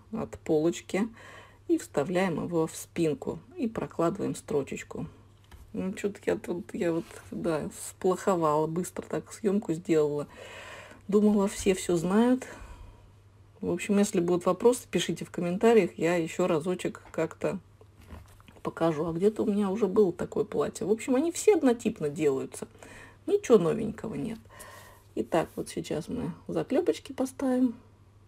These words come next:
И платье готово практически. И какое-нибудь, э, украшение на лиф я прикреплю.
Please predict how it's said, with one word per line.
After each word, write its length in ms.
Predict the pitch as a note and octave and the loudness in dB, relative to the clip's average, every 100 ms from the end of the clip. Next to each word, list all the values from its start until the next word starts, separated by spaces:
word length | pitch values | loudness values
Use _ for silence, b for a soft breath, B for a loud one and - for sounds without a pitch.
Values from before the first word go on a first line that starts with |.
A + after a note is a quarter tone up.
| - - - | -20 -12 -10
И 60 | |
платье 400 | - D#3 D3+ - | -6 -6 -4 -4
готово 480 | F#3 A3 - G4+ E4+ | -2 0 4 8 8
практически. 640 | - D#3+ - - - - D4+ | 6 -2 -2 -8 -8 -6 0
И 160 | D4+ A3 | 2 2
какое-нибудь, 720 | - - F#3 D#3+ D3+ E3+ - B B B B | 0 0 0 0 0 0 -2 B B B B
э, 140 | - D#3 | 0 2
украшение 920 | D#3 E3+ E3 D#3+ - F3+ D#3 C3+ D3 - | 2 0 0 0 0 0 0 -2 -4 -6
на 420 | D#3 D3 D3 C3+ | -4 -2 -2 -2
лиф 380 | D#3 D3 C3 - - - | -2 -4 -6 -14 -20 -8
я 120 | C#3 | -8
прикреплю. 840 | - C#3 - - C#3 C#3 B2 A#2 | -6 -8 -8 -6 -6 -4 -4 -4